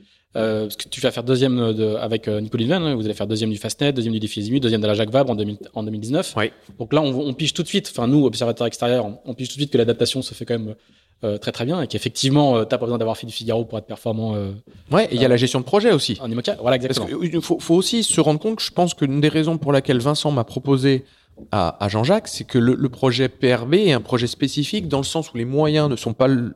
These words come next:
Speaker 2: ne sont pas ceux d'un team, euh, comme Banque Populaire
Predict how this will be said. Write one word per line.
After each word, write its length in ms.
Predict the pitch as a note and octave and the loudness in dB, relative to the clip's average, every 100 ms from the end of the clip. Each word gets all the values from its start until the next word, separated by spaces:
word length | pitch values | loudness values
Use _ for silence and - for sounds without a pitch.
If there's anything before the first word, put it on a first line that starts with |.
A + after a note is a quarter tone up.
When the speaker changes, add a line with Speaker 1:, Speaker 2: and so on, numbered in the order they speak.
| - | -4
Speaker 2:
ne 140 | B2 | -4
sont 160 | A2+ C3 | -2 0
pas 160 | D3+ | 0
ceux 360 | D3+ - E3+ D3+ - _ _ G#2+ | 0 2 4 4 2 _ _ -2
d'un 160 | A2 | -2
team, 440 | A2 - D#3 B2+ G2 _ _ - | 0 -2 0 0 -4 _ _ 0
euh, 180 | G2 F#2 | 4 4
comme 280 | - G#2+ G#2+ | 2 0 2
Banque 200 | A2 G#2+ | 0 0
Populaire 560 | A#2+ - C#3+ G#3 G#3+ | -2 2 2 4 0